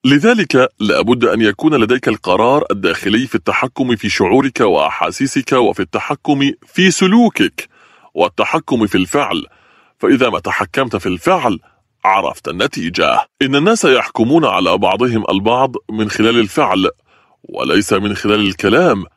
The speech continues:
لأن الأفعال هي ما يترتب عليها النتائج الجيدة. الخلاصة، إذا كان تفكيرك غير مضبوط، وتركيزك غير مضبوط، وإدراكك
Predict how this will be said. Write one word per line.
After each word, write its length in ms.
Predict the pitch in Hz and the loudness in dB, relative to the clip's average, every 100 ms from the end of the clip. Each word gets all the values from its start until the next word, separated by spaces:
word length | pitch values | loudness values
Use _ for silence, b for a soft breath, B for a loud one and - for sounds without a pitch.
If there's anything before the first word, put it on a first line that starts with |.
| _ - | _ -12
لأن 300 | - 110 104 | -6 -2 0
الأفعال 520 | 92 101 - 165 139 | -2 -2 -2 0 2
هي 320 | 104 98 85 | 2 2 2
ما 140 | 87 | 0
يترتب 600 | 92 92 117 151 - 107 | 0 0 0 -2 -2 0
عليها 460 | 92 - 95 117 104 | 2 0 0 0 -2
النتائج 560 | 101 87 135 - 113 - - 123 | -8 -2 0 2 0 -4 -2 -2
الجيدة. 680 | 123 90 55 80 62 - - - | 0 -2 -2 -4 -4 -6 -8 -6
الخلاصة، 760 | 202 196 139 - - - - - _ - | -2 0 0 0 -4 -10 -12 -16 _ 0
إذا 160 | 147 165 | 0 0
كان 240 | 233 214 | 2 2
تفكيرك 520 | 147 - 165 151 143 - | 0 -2 0 2 2 0
غير 280 | 127 180 165 | 2 4 4
مضبوط، 640 | 131 110 78 71 71 - _ _ | 2 0 -4 -6 -6 -10 _ _
وتركيزك 760 | 139 170 - 202 156 - 127 - 120 | 0 0 0 0 2 2 0 0 0
غير 220 | 139 147 | 2 4
مضبوط، 520 | 123 107 78 78 - B B B | 2 -2 -4 -6 -6 B B B
وإدراكك 800 | 127 151 175 240 196 123 - 101 | 2 4 4 2 0 -2 0 0